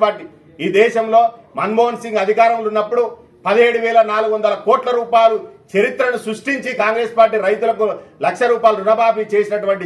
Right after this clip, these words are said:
చరిత్ర కాంగ్రెస్ పార్టీది. ఉమ్మడి ఆంధ్రప్రదేశ్లోనే పద్నాలుగు వేల కోట్ల రూపాయలు రైతు రుణమాఫీ చేసినటువంటి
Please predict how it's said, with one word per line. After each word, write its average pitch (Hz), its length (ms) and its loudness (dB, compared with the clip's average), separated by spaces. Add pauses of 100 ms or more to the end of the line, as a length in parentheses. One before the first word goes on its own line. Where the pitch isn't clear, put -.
చరిత్ర 214 260 0 (140)
కాంగ్రెస్ 202 340 -4
పార్టీది. 190 280 -4 (300)
ఉమ్మడి 226 260 4
ఆంధ్రప్రదేశ్లోనే 220 720 -2 (320)
పద్నాలుగు 240 440 2
వేల 233 100 0 (100)
కోట్ల 254 300 0
రూపాయలు 233 280 0
రైతు 220 200 -2
రుణమాఫీ 226 360 0
చేసినటువంటి 202 460 -4